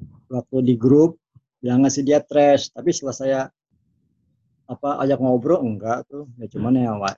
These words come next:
Speaker 1: lagi diuji gimana sih? Ya udah, kita ngobrol, ya. Ya, saya bilang, "Masih alhamdulillah. Kamu masih sehat, gini-gini." Dan yang lain kan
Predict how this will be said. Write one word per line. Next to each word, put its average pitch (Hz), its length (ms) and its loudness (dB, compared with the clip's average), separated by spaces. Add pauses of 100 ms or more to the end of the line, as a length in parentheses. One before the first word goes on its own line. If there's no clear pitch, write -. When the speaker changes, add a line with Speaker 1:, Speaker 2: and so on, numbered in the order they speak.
Speaker 1:
lagi - 320 -16
diuji 113 420 -2
gimana 120 300 0
sih? 170 220 -2 (1300)
Ya 95 160 -14
udah, 101 160 -10
kita - 180 -14
ngobrol, 117 520 -2
ya. 117 120 -8 (920)
Ya, 117 220 -4 (500)
saya - 220 -20
bilang, 113 200 -12 (140)
"Masih 101 300 -18
alhamdulillah. 120 500 0 (800)
Kamu 113 240 -12
masih 110 80 -12
sehat, 104 400 -8
gini-gini." 110 800 -6
Dan - 160 -20
yang 98 160 -16
lain 98 220 -8
kan 107 100 -16